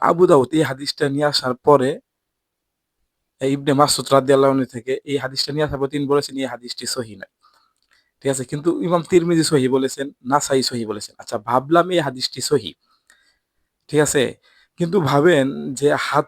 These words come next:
তোলা সম্পর্কে পঞ্চাশ জন সাহাবার বর্ণনা এবং চারশো হাদিস, চারশো হাদিস হাত তোলা সম্পর্কে, আর হাত না তোলা সম্পর্কে মাত্র তিন চারজন হা-, সাহাবার বর্ণনা,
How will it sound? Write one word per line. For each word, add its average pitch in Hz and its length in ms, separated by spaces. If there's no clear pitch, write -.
তোলা 196 240
সম্পর্কে 175 540
পঞ্চাশ 208 440
জন 139 160
সাহাবার 127 480
বর্ণনা 127 440
এবং 131 140
চারশো - 500
হাদিস, 123 340
চারশো 214 460
হাদিস 139 320
হাত 151 240
তোলা 151 280
সম্পর্কে, 113 320
আর 131 160
হাত 139 160
না 143 160
তোলা 165 220
সম্পর্কে 151 560
মাত্র 151 240
তিন 226 160
চারজন 175 400
হা-, - 180
সাহাবার 127 460
বর্ণনা, 110 420